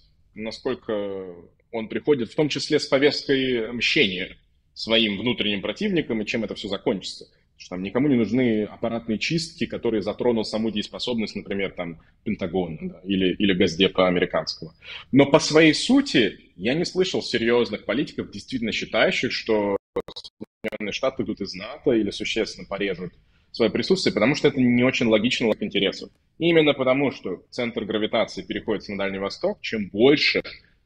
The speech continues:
нато может служить платформой, на которой европейцы сами участвуют своими вкладами в совместных, э,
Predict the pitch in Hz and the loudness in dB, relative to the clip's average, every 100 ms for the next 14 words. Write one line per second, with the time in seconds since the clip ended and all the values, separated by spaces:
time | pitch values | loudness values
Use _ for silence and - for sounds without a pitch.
0 | _ _ - 98 117 117 107 101 98 101 | _ _ -4 4 4 4 0 -2 -4 -4
1 | 117 104 104 - - - 101 - 127 104 | -6 -4 -4 -6 -6 -4 -2 2 2 2
2 | 92 95 101 98 95 104 110 98 101 - | -2 -4 -4 -4 -2 -2 -2 -4 -6 0
3 | 135 127 117 101 - 110 - 107 - 110 | 4 4 2 -2 -2 -4 -4 -8 -6 -4
4 | 101 98 - 110 95 92 90 - 92 98 | -4 -6 -4 -2 -2 -8 -10 -10 -8 -4
5 | 92 - 90 - 90 85 | -6 -6 -12 -10 -10 -10